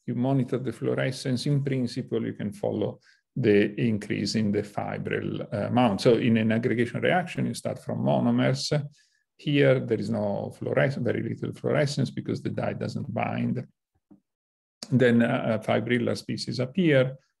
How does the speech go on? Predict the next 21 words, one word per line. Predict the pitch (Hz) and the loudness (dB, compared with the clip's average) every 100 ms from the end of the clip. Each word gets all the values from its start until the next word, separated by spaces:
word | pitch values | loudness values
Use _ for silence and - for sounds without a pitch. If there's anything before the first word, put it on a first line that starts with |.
| _ _ _ _ _ - | _ _ _ _ _ 2
and | 123 | 4
then | 117 104 107 | 6 4 4
you | 104 | 0
have | 98 | -2
fluorescence. | - 107 104 101 - - - - - - | 0 2 2 0 -4 -10 -12 -14 -20 -4
Now, | 165 143 139 - | 4 6 4 0
these | 175 185 180 - - - | 2 2 2 -4 -12 -6
experiments | 135 143 165 151 135 | -2 4 4 4 2
are | 123 | 2
difficult | 131 135 139 135 120 | 2 2 0 -2 -2
to | - | -4
carry | - 117 117 | -2 -2 0
out, | 123 123 - - - | -2 -4 -6 -8 -4
uh, | - | -2
uh, | 202 202 120 117 113 110 110 - - _ _ 190 - | -2 -2 -2 0 0 -2 -4 -6 -10 _ _ -12 -2
but | 143 131 135 | 2 2 2
it's | 107 | -2
possible. | - - - 139 185 | 0 -2 -2 -2 0
It's | - 127 | 0 2
not | 117 - | 2 2
for, | 120 113 | 0 0